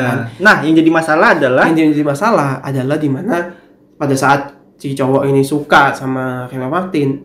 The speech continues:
Speaker 1: yang cewek nggak suka, nggak
Speaker 2: Nggak
Speaker 1: terima.
Speaker 2: terima.
Speaker 1: Nggak terima kalau, "Wah, kok Rimak Martin ini, apa namanya? Eh, Rimak Martin nggak boleh nih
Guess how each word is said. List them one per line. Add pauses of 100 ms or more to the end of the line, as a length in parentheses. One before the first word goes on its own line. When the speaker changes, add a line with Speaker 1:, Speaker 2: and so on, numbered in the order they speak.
(140)
Speaker 1:
yang
cewek
nggak
suka,
nggak
Speaker 2:
Nggak
Speaker 1:
terima.
Speaker 2:
terima. (240)
Speaker 1:
Nggak
terima
kalau, (160)
"Wah, (280)
kok (600)
Rimak
Martin (260)
ini,
apa
namanya? (220)
Eh, (380)
Rimak
Martin (140)
nggak
boleh
nih